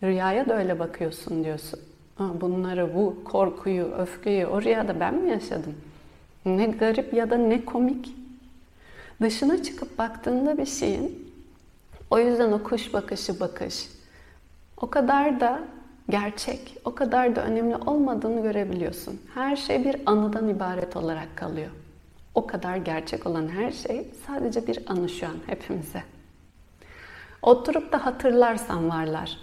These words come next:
bir de üstüne. Hatırlamazsan, hatırlama melekeni kaybedersen onlar bile yok. Bu yüzden Alzheimer çok ilginç bir hastalık oluyor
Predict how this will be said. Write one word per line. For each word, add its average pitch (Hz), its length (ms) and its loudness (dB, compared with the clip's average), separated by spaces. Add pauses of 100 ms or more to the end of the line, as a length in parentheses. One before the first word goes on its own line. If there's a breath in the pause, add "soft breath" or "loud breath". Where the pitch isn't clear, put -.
bir 185 260 4
de 165 140 2 (200)
üstüne. 165 440 -6 (200)
Hatırlamazsan, 277 1000 4 (100)
hatırlama 214 500 2
melekeni 233 600 4
kaybedersen 233 840 -2 (460)
onlar 240 400 0
bile 185 120 -2
yok. - 260 -10 (1120 loud breath)
Bu 262 60 4
yüzden 247 300 4
Alzheimer 202 540 2
çok 214 220 -4
ilginç 185 380 -2
bir 175 60 -2
hastalık 170 520 -8
oluyor 160 320 -8